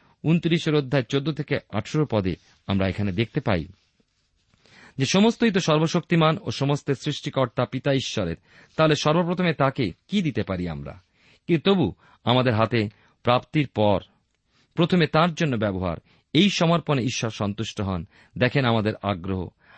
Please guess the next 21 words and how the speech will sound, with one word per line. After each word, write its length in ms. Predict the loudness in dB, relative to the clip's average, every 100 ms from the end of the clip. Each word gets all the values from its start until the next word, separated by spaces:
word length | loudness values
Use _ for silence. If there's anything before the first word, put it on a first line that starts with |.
| -6
আর 140 | -2 0
তার 240 | 2 2
মাধ্যমে 480 | 2 2 0 0 -2 _ 0
তিনি 180 | 2 4
আমাদের 240 | 2 0
আশীর্বাদে 580 | -2 -2 -2 -2 -2 -2
ভরিয়ে 300 | -4 -4 -4
তোলেন, 380 | -6 -6 -8 -12 _ _ -16 -2
আমাদের 320 | 2 4 2
সানন্দ 480 | 2 0 2 2 0
চিত্ত 340 | -2 -4 -2
তিনি 240 | -2 -2 -2
আগ্রহ 380 | -4 -4 -4 -2
করেন। 360 | -2 -4 -6 -12 _ -12
সত্যি 480 | -6 -6 -6 -8 -8 _ _ _ _ -2
তারই 260 | 2 4 4
হতে 180 | 2 2
প্রাপ্ত 380 | 2 0 0
হই, 280 | 2 2 0 -4 _ -4
এমন 340 | 0 2 2 0
বিষয় 380 | 0 2 0